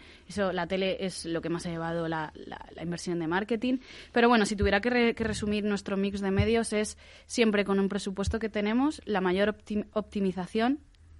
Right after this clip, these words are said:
mezclando tanto medios más masivos, como son la televisión, las lonas y las marquesinas, con, por supuesto, el digital, que al final es lo que también te va a hacer llegar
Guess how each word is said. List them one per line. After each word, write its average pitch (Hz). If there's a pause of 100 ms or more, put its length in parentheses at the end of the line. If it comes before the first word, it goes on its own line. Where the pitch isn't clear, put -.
mezclando 208 (480)
tanto 190 (400)
medios 220
más 226
masivos, 214 (360)
como 196
son 190
la 196
televisión, 202 (920)
las 147
lonas 185
y 160
las 165
marquesinas, 196
con, 190
por 180
supuesto, 175
el 185
digital, 180 (420)
que 196
al 165
final 165
es 185
lo 180
que 165
también 160
te 165
va 160
a -
hacer 165
llegar 160